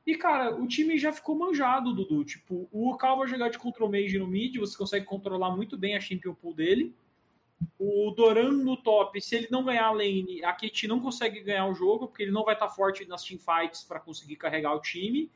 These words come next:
E o Hybrid é um A D Carry que, assim, cara, ele é muito bom, mas ao mesmo tempo eu acho que ele tem uns erros de posicionamento em mid game que atrapalham muito ele, sabe? De, tipo, ser,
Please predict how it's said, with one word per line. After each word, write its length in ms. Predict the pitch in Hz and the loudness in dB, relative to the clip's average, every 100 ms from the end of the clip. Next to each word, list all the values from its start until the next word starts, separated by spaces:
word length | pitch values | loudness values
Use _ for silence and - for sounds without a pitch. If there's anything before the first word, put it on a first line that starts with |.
| _ _ _ | _ _ _
E 100 | 226 | 2
o 60 | 277 | 4
Hybrid 460 | 226 233 254 247 | 6 4 2 -2
é 40 | 262 | 0
um 40 | |
A 60 | 262 | 0
D 100 | 254 | -2
Carry 320 | 247 247 254 | -2 0 0
que, 140 | 254 | -2
assim, 480 | 254 247 - 226 202 190 - | -4 -4 -6 -4 -4 -6 -6
cara, 260 | - 226 208 | 0 2 6
ele 100 | 202 | 6
é 60 | |
muito 340 | 202 240 320 285 | 4 2 2 2
bom, 340 | 185 208 254 | 4 2 2
mas 140 | 254 | 0
ao 80 | 240 | -2
mesmo 280 | 233 226 240 | -4 -6 -4
tempo 240 | 226 226 | -6 -2
eu 60 | 226 | -2
acho 140 | 220 | -2
que 80 | - | -4
ele 100 | 226 | -8
tem 120 | - | -6
uns 160 | 233 202 | -8 0
erros 220 | 214 208 | 2 2
de 80 | 196 | -2
posicionamento 640 | - 208 214 196 196 196 202 | -4 -2 -2 -2 -2 -4 -2
em 40 | |
mid 200 | 196 196 | -2 -4
game 260 | 180 196 202 | -4 -4 -4
que 240 | - 202 | -4 0
atrapalham 480 | 190 196 185 196 208 | 2 0 0 0 2
muito 380 | 196 214 - 208 | 0 -2 0 2
ele, 240 | 165 143 | 2 0
sabe? 380 | 135 156 160 160 | 0 2 2 0
De, 160 | 143 147 | -6 -10
tipo, 260 | - - | -12 -16
ser, 520 | - 175 185 202 202 | -6 4 6 6 4